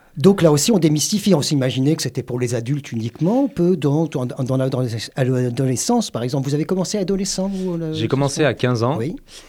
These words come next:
Speaker 2: Et, euh, ce qui est intéressant avec l'haltérophilie, c'est qu'on commence pas tout de suite à soulever, euh, de la charge, des poids, à faire, euh, à faire des max,
Speaker 1: De la
Speaker 2: euh,
Speaker 1: performance,
Speaker 2: voilà.
Speaker 1: la performance.
Speaker 2: Et en fait, euh, si vous avez, euh, des entraîneurs qui sont,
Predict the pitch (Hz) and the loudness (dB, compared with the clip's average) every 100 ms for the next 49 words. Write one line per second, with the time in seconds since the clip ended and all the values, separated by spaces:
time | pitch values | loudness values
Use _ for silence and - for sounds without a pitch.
0 | - 113 113 110 - 143 139 139 151 135 | -2 2 4 2 2 2 2 2 0 0
1 | 120 127 123 135 175 143 110 104 113 110 | 2 2 0 0 -2 -2 -2 -2 -4 -2
2 | 139 139 139 151 117 104 - 107 117 120 | -2 -2 -4 -4 -2 -4 -2 -2 0 2
3 | 110 101 101 98 95 120 120 107 104 - | 2 2 2 2 2 2 2 2 -2 2
4 | 117 120 117 104 104 92 92 90 87 85 | 2 4 2 0 -4 -4 -2 -2 -2 -4
5 | 85 85 _ _ _ - - 87 87 98 | -6 -10 _ _ _ -18 -10 -6 -4 -4
6 | 101 - 92 87 107 87 - 156 139 185 | -6 -6 -2 0 0 -2 -4 0 2 2
7 | - 101 104 139 143 135 139 - 98 98 | 2 2 2 2 -2 -6 -8 -8 -2 -2
8 | - 120 - 101 98 - 98 98 101 113 | 0 -2 -2 -4 -4 -6 -6 -4 -2 0
9 | 117 104 98 92 101 98 110 - 113 113 | 0 2 0 -2 -4 -2 -4 -2 -2 0
10 | 123 127 - _ - - - - 95 95 | 2 0 -4 _ -20 -16 -12 -8 -6 -6
11 | 92 92 90 90 87 87 87 | -6 -8 -8 -8 -10 -10 -12